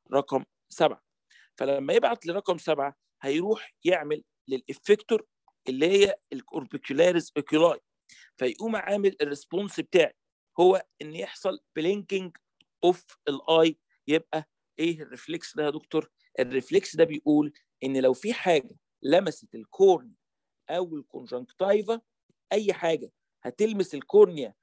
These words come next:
والكونجنكتيفا، هتلاقي الكورنيا والكونجنكتيفا العين بيحصل لها بلينكينج وتقفل. ده اللي بنسميه يا دكتور، بنسميه كورنيال اند كونجنكتيفال ريفلكس. السنتر هنا مش عليك،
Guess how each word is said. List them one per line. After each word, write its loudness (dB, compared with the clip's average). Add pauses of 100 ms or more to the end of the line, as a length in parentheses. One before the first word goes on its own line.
(180)
والكونجنكتيفا، -2 (340)
هتلاقي 2
الكورنيا 0
والكونجنكتيفا -6 (420)
العين -6
بيحصل -8
لها -2
بلينكينج -6 (120)
وتقفل. 0 (320)
ده 6
اللي 0
بنسميه -12
يا -4
دكتور، -6 (260)
بنسميه -2
كورنيال 4 (340)
اند -8
كونجنكتيفال 2 (460)
ريفلكس. -8 (1300)
السنتر 0
هنا -2
مش -8
عليك، 0